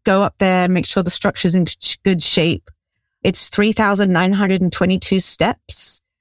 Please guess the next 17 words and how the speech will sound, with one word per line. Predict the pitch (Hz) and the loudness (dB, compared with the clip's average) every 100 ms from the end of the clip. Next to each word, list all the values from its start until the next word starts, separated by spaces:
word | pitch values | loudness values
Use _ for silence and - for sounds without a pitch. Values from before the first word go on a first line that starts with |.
| _ _ _ | _ _ _
all | - 202 | 0 2
made | 196 190 | 2 2
of | 180 165 | 0 -2
steel, | - - - 190 190 190 208 226 _ - | -6 -4 0 2 2 2 -2 -4 _ -2
diamond | 180 185 185 | 0 2 0
hatch | 185 - | 0 -4
steel. | - 170 151 180 | -4 0 2 0
So | 185 - | -2 -2
they're | 160 | 0
non, | 175 175 175 | 2 2 0
non-slip | 185 185 180 180 165 - 175 - | 0 2 2 0 -2 -2 -2 -2
tread. | - 156 165 175 - _ _ - | -2 0 0 -2 -8 _ _ -4
And | 190 190 | 0 0
the | |
structure | 190 - - - | 0 -2 -2 0
is | 185 190 | 0 2
modular. | 185 170 220 233 285 339 | 0 0 0 0 0 -2